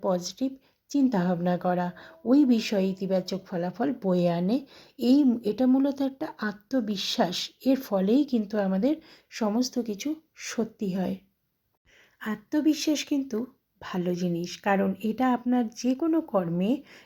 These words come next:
ইনস্ট্যান্ট মোটিভেশন হিসাবে কাজ করে।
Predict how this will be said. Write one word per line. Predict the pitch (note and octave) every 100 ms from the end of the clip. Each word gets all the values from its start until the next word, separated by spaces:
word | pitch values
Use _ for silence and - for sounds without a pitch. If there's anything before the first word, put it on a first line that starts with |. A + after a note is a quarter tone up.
| -
ইনস্ট্যান্ট | G#3+ G#3+ - - F#3+ G3 - - _ -
মোটিভেশন | F#3+ F#3 G3+ G3 F3 - F3
হিসাবে | F3+ F#3+ F3+ C4+
কাজ | D4+ F3+ D3+ -
করে। | E3+ E3+